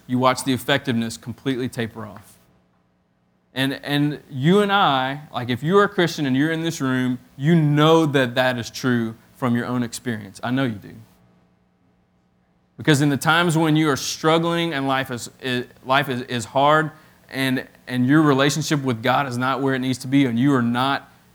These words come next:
um, you are not connecting to Him consistently, and you are not communicating those things to Him and conveying those messages to God, when you are not doing that, y-, you know it.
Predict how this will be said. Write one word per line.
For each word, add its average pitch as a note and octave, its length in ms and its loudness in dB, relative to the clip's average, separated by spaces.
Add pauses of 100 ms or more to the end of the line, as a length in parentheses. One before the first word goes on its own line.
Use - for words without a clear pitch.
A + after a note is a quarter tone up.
um, A2+ 380 -6
you C3+ 180 0
are B2+ 60 2
not C3 320 2
connecting C#3 420 0
to C3 80 2
Him C#3 260 -4
consistently, E3 1000 -4
and E3 380 -8
you C#3 80 4
are C#3+ 60 2
not C#3 220 -4
communicating D#3 800 0
those D3 260 -2
things D3 220 -2
to C#3+ 100 -8
Him C3+ 240 -2
and A#2+ 100 -6
conveying C3+ 540 0
those C#3+ 220 2
messages C#3 540 -4
to C#3+ 100 -6
God, C3 340 2 (240)
when B2 160 0
you D3 160 4
are D#3 60 2
not D3+ 320 0
doing D3+ 340 2
that, A2+ 380 -6 (260)
y-, B2+ 200 -8
you C3 200 -2
know C#3+ 300 0
it. - 80 -20